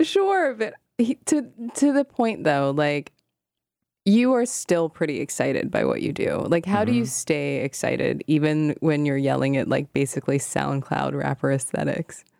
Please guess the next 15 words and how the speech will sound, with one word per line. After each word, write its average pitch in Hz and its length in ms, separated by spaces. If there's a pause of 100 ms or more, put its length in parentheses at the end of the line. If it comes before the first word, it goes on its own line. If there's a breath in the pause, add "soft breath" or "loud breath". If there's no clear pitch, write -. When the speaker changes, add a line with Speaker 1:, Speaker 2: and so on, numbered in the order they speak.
(120)
Speaker 2:
Oh, 160 100
you 160 200
know, 202 320
I 156 80
guess, 175 320
you 139 100
know, 113 260
like, 101 380 (140)
if - 400
I 113 680 (500)
were 110 180
able 101 240
to 82 60
time 95 260
travel 87 360